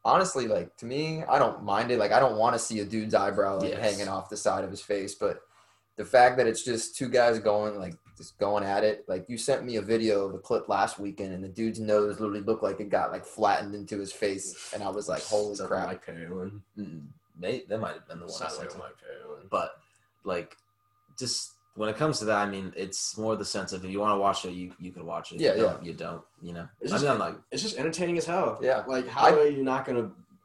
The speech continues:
Speaker 3: be entertained with two dudes boxing the hell out of each other?
Speaker 1: Yeah.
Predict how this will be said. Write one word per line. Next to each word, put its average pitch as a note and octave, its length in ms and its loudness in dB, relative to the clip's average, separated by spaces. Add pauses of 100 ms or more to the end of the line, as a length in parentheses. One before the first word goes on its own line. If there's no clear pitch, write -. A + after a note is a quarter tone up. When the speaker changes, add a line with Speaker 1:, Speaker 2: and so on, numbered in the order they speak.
Speaker 3:
be A#2+ 200 -2
entertained A2+ 500 -4
with G2+ 100 -10
two A#2 200 -2
dudes G#2+ 200 -2
boxing G#2 380 -2
the G2 80 -8
hell G2 200 -4
out F#2 140 -4
of F#2 60 -4
each F2+ 140 -10
other? E2+ 360 -8
Speaker 1:
Yeah. G#2 280 2